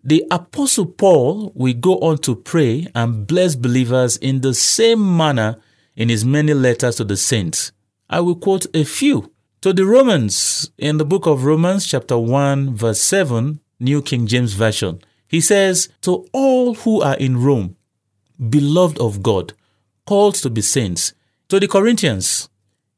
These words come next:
"Grace to you and peace from God our Father and the Lord Jesus Christ." That's from First Corinthians chapter one, verses three,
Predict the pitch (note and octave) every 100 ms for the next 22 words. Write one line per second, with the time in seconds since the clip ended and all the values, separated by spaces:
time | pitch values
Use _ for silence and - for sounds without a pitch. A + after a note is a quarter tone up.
0 | _ B2 D#3 B3 B3+ - A2+ G#2 D3+ G#3
1 | _ _ _ _ C#3 C3+ C3 _ - C#4+
2 | G#3+ F#3 - - - _ _ - C3+ B2
3 | A2+ G2+ G#3+ A3+ A#3 - C3 A#2 A2 -
4 | D3 G#2+ A#2 - _ _ _ - G#2+ G#2+
5 | G#2+ G#2+ B2 C3 B2+ - G#2+ G#2+ G#2 -
6 | G#2+ F#2+ - - G#2 B2+ C3+ A2+ - -
7 | _ _ - A#2 G#2+ - F#3 F#3+ F#3 C3+
8 | B2 A#2 A#2+ A2 G#2+ - G2 A2+ D#3 D3+
9 | D3+ _ _ _ - F#2 G2+ F2+ F#2 -
10 | - E3+ F3 F3